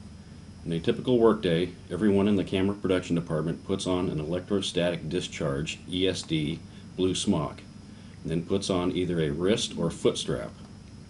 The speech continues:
and then heads towards the dual footwear and wrist tester machine.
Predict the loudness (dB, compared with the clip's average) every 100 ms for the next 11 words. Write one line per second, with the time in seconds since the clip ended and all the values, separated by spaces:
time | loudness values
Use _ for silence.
0 | -8 -2 0 0 -2 -2 0 0 0 -2
1 | -4 0 0 2 2 2 4 2 2 0
2 | -4 -2 0 -2 -4 -8 0 0 0 0
3 | 0 0 0 -2 -4